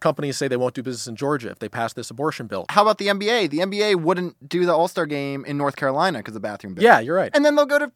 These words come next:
Speaker 2: China and, you know, they'll coddle, suck up to the Chinese
Speaker 1: They'll
Speaker 2: government.
Speaker 1: hold
Speaker 2: Like,
Speaker 1: training camps in the Xinjiang province
Speaker 2: yeah,
Speaker 1: where all
Speaker 2: it's,
Speaker 1: the Uyghur stuff
Speaker 2: it,
Speaker 1: is
Speaker 2: it,
Speaker 1: going on.
Speaker 2: it's unreal. So this is the hypocrisy. But this is where, well, I think, yeah, ideally you'd have some legislation saying, "Here's what you can and can't do vis-a-vis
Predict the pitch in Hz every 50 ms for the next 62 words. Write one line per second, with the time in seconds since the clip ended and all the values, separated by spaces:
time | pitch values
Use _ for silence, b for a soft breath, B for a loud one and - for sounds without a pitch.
0 | _ - - 277 277 302 294 226 185 185 196 - 214 214 214 214 202 - - -
1 | - 233 185 190 190 214 208 202 - - 220 214 214 214 208 202 185 180 - 180
2 | 185 - 196 185 - 175 - 196 180 180 170 170 202 196 180 - - 175 175 170
3 | 165 165 165 180 190 170 - - 135 131 139 - - - 160 147 143 139 131 110
4 | - 131 123 143 147 135 139 131 123 110 - 165 170 151 104 110 117 - 165 139
5 | 135 131 131 131 127 143 160 139 127 - - 110 98 92 214 226 208 - 208 220
6 | 180 180 170 196 190 208 196 190 202 208 196 131 85 85 - - 175 196 214 208
7 | 233 196 175 170 143 147 - 139 151 - - 147 - B B B B 185 180 185
8 | 262 302 - 330 247 160 127 117 110 107 110 110 - _ _ _ _ - 156 175
9 | 175 170 170 165 - - - 160 151 - 185 170 147 147 143 113 107 113 123 127
10 | 143 151 147 143 143 139 135 139 127 143 131 135 131 117 - 123 120 123 113 113
11 | - - 117 117 113 - 117 110 110 - - 113 110 110 107 107 110 113 120 113
12 | 107 104 107 - 120 107 104 95 107 101 95 87 101 101 98 92 101 101 90 98
13 | 87 98 98